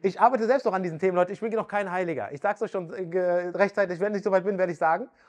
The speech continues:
Und das ist ganz wichtig, auch Jesus sagt es immer, die Wahrheit muss immer gesagt werden. Wenn also einer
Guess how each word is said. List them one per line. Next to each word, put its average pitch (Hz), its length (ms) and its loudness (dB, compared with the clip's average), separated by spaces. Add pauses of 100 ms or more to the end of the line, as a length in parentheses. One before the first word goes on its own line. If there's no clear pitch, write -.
(100)
Und 175 140 -6
das 254 100 -6
ist - 60 -20
ganz 233 200 0
wichtig, 226 400 -6 (540)
auch 143 160 4
Jesus 220 240 2
sagt 147 180 0
es 127 60 -14
immer, 127 320 -4
die 151 160 -4
Wahrheit 196 260 4
muss 165 120 -10
immer 170 120 -4
gesagt 190 320 0
werden. 104 300 -8 (100)
Wenn 233 240 -2
also 185 220 -2
einer 165 300 -6